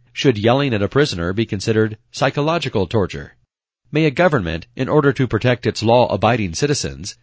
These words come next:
engage in highly coercive interrogation, the use of strongly persuasive techniques to obtain tactical information? What if these techniques do not inflict physical pain?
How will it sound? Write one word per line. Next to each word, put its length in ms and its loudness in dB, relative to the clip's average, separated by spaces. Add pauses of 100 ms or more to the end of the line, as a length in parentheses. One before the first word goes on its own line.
engage 480 0
in 100 0
highly 380 -2
coercive 560 0
interrogation, 840 0 (240)
the 100 -2
use 240 2
of 240 -2 (100)
strongly 540 2
persuasive 600 -2
techniques 680 -4 (260)
to 140 4
obtain 380 0
tactical 500 -2
information? 640 -4 (340)
What 180 4
if 140 2
these 260 0
techniques 540 0
do 160 2
not 260 0
inflict 460 -4
physical 460 0
pain? 420 -4